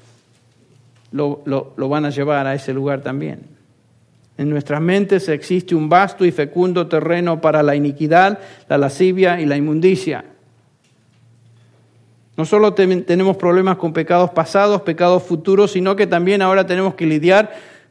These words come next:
con lo presente. Las imaginaciones, las tentaciones que nos afligen hoy. El apóstol Juan, escribiendo a los creyentes en su primera epístola, les dice en el versículo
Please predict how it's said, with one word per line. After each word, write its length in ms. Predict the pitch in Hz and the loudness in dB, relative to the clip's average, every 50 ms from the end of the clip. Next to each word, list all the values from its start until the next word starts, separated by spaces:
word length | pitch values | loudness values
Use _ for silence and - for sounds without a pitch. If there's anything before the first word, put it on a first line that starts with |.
| - | -2
con 240 | - 180 202 214 208 | 2 4 4 4 4
lo 120 | 202 196 | 2 2
presente. 640 | 170 185 175 - - 220 226 214 175 131 - 107 - - - - _ _ _ _ _ _ _ _ _ _ _ _ _ _ _ _ _ _ _ _ _ _ _ _ _ _ _ _ _ _ | 2 0 -4 0 2 0 2 2 0 -4 -6 -10 -14 -14 -20 -20 _ _ _ _ _ _ _ _ _ _ _ _ _ _ _ _ _ _ _ _ _ _ _ _ _ _ _ _ _ _
Las 300 | - 143 147 147 147 - | -2 0 0 0 0 -2
imaginaciones, 1040 | 180 170 170 156 - 180 170 160 156 - 196 208 220 208 190 156 131 113 - - - - | -2 -2 -2 -2 -2 -2 -2 -2 -4 -2 2 2 2 4 2 0 -4 -6 -10 -16 -8 -6
las 140 | 139 139 | -6 -6
tentaciones 600 | - 165 160 156 165 165 160 196 208 220 226 220 | -4 -6 -2 -2 -2 -2 2 2 2 2 2 0
que 80 | - 185 | 0 -2
nos 120 | 170 175 | -4 -2
afligen 460 | 160 165 143 - 208 196 - 190 180 202 | -4 -6 -2 -2 -2 0 2 2 2 4
hoy. 320 | 220 220 196 151 113 - - - - _ _ _ _ _ _ _ _ _ _ _ _ _ _ _ | 4 4 4 2 0 -4 -10 -18 -20 _ _ _ _ _ _ _ _ _ _ _ _ _ _ _
El 120 | - 151 | 0 2
apóstol 420 | 160 160 170 208 208 208 214 196 190 | 2 2 2 0 2 2 2 2 2
Juan, 240 | 196 208 208 208 202 | 2 2 2 2 0
escribiendo 480 | 185 185 185 180 180 190 196 196 196 | -2 0 0 0 2 2 2 2 2
a 20 | 185 | 2
los 140 | 180 165 | 2 2
creyentes 560 | - 180 175 156 175 208 214 196 185 190 170 165 | 2 0 -2 2 2 2 2 2 0 -2 -2 0
en 80 | 165 | -2
su 140 | 151 170 160 | -4 -4 -4
primera 320 | 160 170 175 196 196 196 | -2 -2 -2 0 2 0
epístola, 520 | 185 180 190 196 190 - - 180 170 170 156 | 0 0 -2 -4 -4 -2 -2 -2 0 2 2
les 200 | 160 151 147 160 | 0 0 -2 -2
dice 280 | 185 190 180 185 185 | -2 -2 -2 -2 -2
en 100 | 170 165 | -2 -2
el 100 | 160 151 | -2 -2
versículo 580 | 147 151 147 151 185 180 185 180 175 165 160 151 | -2 -4 -4 -4 -6 -8 -4 -4 -2 -2 -2 -4